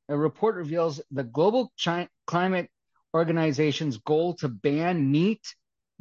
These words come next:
dairy, and private vehicles in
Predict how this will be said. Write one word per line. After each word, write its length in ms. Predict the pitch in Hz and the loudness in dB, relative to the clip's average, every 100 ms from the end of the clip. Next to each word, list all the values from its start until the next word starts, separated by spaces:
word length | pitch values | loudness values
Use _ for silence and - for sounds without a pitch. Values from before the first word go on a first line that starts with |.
| 120 | -2
dairy, 480 | 147 165 185 196 - | 0 2 4 2 0
and 220 | 147 135 | -6 -6
private 500 | - 156 165 185 190 _ _ _ - | -4 0 2 2 -2 _ _ _ -14
vehicles 840 | 117 127 175 180 143 135 131 123 - | -4 0 2 0 0 -2 -2 -6 -10
in 400 | 143 143 143 139 | -2 0 2 0